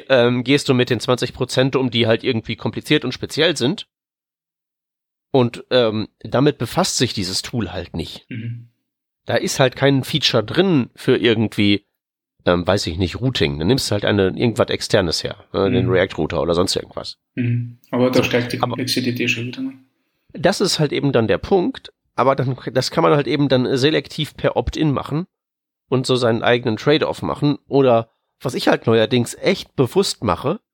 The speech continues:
Speaker 1: ist das Rad neu erfinden.
Speaker 2: <laughs>
Speaker 1: Weil ich über-, mir überleg mir halt echt so, was ist so der Trade-off? Ich könnte mir jetzt dieses Third-Party-Ding reinholen von irgendwem, der aus irgendwelchen Gründen achthundert Dependencies hat,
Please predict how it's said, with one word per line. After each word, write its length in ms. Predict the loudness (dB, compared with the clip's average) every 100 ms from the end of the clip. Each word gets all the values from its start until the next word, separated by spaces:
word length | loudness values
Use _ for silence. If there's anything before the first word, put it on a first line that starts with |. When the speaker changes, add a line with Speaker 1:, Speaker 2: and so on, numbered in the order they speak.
| _ _ _ 0
Speaker 1:
ist 380 | 0 -2 -8 _
das 240 | -2 0
Rad 200 | 0 0
neu 140 | 2 2
erfinden. 600 | 0 -6 -8 -8 -10 -14 _ _ _ _ _ _
Speaker 2:
<laughs> 1300 | -10 -4 -4 -4 -8 -8 -10 -10 -12 -12 -14 -14 -14 0
Speaker 1:
Weil 160 | 0
ich 100 | 0
über-, 180 | -2 0
mir 140 | 2 2
überleg 400 | 2 2 0 0
mir 120 | 0
halt 160 | 0
echt 200 | -2 -4
so, 100 | -2
was 140 | -2 -4
ist 100 | -6
so 80 | -2
der 140 | -2
Trade-off? 500 | 2 2 2 0 0 -8 _ _ -4
Ich 160 | -2
könnte 260 | -2 0 2
mir 40 |
jetzt 180 | 2 2
dieses 280 | -2 -2 0
Third-Party-Ding 640 | 0 2 0 0 0 2 2
reinholen 560 | 0 0 2 2 2 -6 _ _ _ _ _ _ _ _ _ _
von 200 | -2 2
irgendwem, 720 | 2 2 0 2 2 0 -8 _
der 140 | 0 2
aus 140 | 2
irgendwelchen 580 | 2 0 0 -2 0 -2
Gründen 340 | 0 0 0 -6
achthundert 340 | -6 0 0
Dependencies 580 | 2 2 2 0 -4 -4
hat, 200 | -6 -8